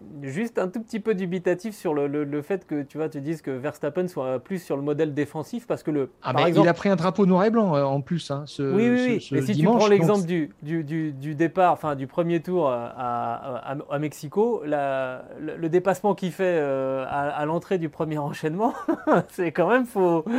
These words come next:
Speaker 1: faut, faut mettre ce qu'un homme peut avoir de plus précieux sur la table pour,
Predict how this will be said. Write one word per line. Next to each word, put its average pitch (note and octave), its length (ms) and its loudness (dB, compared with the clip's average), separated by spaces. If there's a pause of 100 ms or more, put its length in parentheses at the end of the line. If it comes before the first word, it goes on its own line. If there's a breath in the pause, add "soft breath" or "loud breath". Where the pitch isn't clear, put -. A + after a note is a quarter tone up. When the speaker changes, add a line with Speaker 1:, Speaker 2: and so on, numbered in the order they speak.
(360 loud breath)
Speaker 1:
faut, F3+ 480 4
faut F3 220 0
mettre G3+ 420 2
ce F3+ 80 -10
qu'un F3 380 2
homme A#3 260 2
peut F#3 220 2
avoir G3 280 4
de F3 100 0
plus G3 180 -4
précieux G#3 360 2
sur F#3 220 -2
la E3+ 100 4
table B3 300 2
pour, F#3 320 4